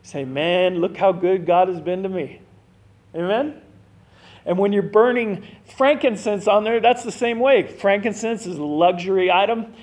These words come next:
You don't need it in a zombie apocalypse. It's just gonna make the zombie smell you and all that. So frankincense is, is another luxury item, but it was commanded in the worship of God. And both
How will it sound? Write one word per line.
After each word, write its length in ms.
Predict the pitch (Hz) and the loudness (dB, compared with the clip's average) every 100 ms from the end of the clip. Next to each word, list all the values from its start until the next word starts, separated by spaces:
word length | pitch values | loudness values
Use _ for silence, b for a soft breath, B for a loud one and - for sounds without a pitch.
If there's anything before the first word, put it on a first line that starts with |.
| B | B
You 160 | 175 185 | -6 0
don't 280 | 202 147 160 | 0 0 -2
need 240 | 190 208 | 0 2
it 120 | 208 | 2
in 140 | 208 185 | 2 0
a 80 | |
zombie 380 | 160 185 180 175 | 0 2 2 2
apocalypse. 680 | 175 175 175 175 196 220 - | 0 2 0 0 0 0 -2
It's 220 | 160 127 | -12 -10
just 180 | 165 - | -12 -10
gonna 160 | 156 147 | -10 -6
make 240 | 151 147 | -8 -8
the 80 | 147 | -8
zombie 360 | 151 160 160 | -4 -4 -4
smell 420 | 156 - 160 165 175 | -10 -8 -2 -2 -2
you 220 | 180 180 | -2 -2
and 120 | 175 | -2
all 200 | 175 175 | -2 0
that. 240 | 185 208 | 0 -2
So 360 | - 190 170 - B B B B B B - _ _ - | -2 0 0 -4 B B B B B B -20 _ _ -20
frankincense 1000 | - 196 240 277 269 214 - 185 196 202 | -4 2 2 2 -2 -2 -2 -4 -4 -8
is, 280 | 185 160 - | -8 -8 -4
is 160 | 202 160 | -2 0
another 540 | 151 170 196 208 226 | 0 2 4 4 2
luxury 680 | 180 180 233 220 240 214 170 | 2 4 2 0 -4 0 0
item, 420 | 151 160 180 208 | 2 2 2 0
but 100 | 175 | 0
it 100 | 180 | 0
was 160 | 196 170 | -2 -6
commanded 520 | - 196 214 220 208 | -6 -4 -2 -4 -4
in 140 | 220 202 | -4 -4
the 80 | |
worship 480 | 175 180 220 - - | -2 0 -2 -2 -6
of 180 | - 190 | -6 -2
God. 420 | 214 226 175 185 B B B | 0 2 0 -4 B B B
And 240 | 175 165 | -6 0
both 340 | 196 277 294 | 6 6 4